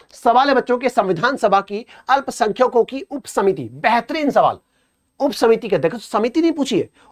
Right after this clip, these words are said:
उप समिति। हाँ जी, मौलिक अधिकार एवं अल्पसंख्यक समिति बच्चों थी, ठीक है, अल्पसंख्यक सम-, अल-, अल्पसंख्यक समिति जिसके अध्यक्ष बच्चों सरदार वल्लभ भाई पटेल थे। उसी समिति के अंदर मौलिक अधिकार उप समिति,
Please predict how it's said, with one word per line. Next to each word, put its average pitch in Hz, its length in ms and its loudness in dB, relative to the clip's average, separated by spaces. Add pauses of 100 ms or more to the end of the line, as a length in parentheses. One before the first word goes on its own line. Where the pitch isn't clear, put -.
उप 269 160 2
समिति। 190 500 0 (1000)
हाँ 180 120 4
जी, 110 120 -6 (340)
मौलिक 233 340 4
अधिकार 214 380 4
एवं 208 320 2
अल्पसंख्यक 196 520 -2
समिति 175 360 -2
बच्चों 165 240 0
थी, 202 200 -4 (280)
ठीक 208 140 4
है, 233 200 2
अल्पसंख्यक 170 340 0
सम-, - 220 -2
अल-, 160 280 -2
अल्पसंख्यक 175 460 2
समिति 185 300 0
जिसके 185 300 0
अध्यक्ष 165 300 0
बच्चों 170 200 -2
सरदार 170 340 0
वल्लभ 151 220 0
भाई 170 120 -2
पटेल 214 400 0
थे। 120 100 -12 (300)
उसी 320 300 4
समिति 311 460 2
के 302 140 2
अंदर 170 220 2 (880)
मौलिक 262 340 6
अधिकार 196 360 2
उप 170 120 -6
समिति, 247 460 -4